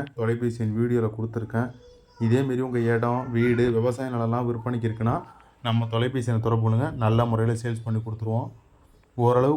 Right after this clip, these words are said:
குடியிருப்பு நிறைந்த பகுதியில தான் இந்த நகர் அமைந்துள்ளது. நகர் பிரிவுல தான் இப்ப நம்ம பார்க்குற இடம் வருது. உடனே வீடு கட்டி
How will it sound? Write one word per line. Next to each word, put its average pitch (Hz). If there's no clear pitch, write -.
குடியிருப்பு 147
நிறைந்த 139
பகுதியில 117
தான் 190
இந்த 113
நகர் 120
அமைந்துள்ளது. 113
நகர் 156
பிரிவுல 131
தான் 170
இப்ப -
நம்ம 113
பார்க்குற 120
இடம் 139
வருது. 117
உடனே 135
வீடு 135
கட்டி 113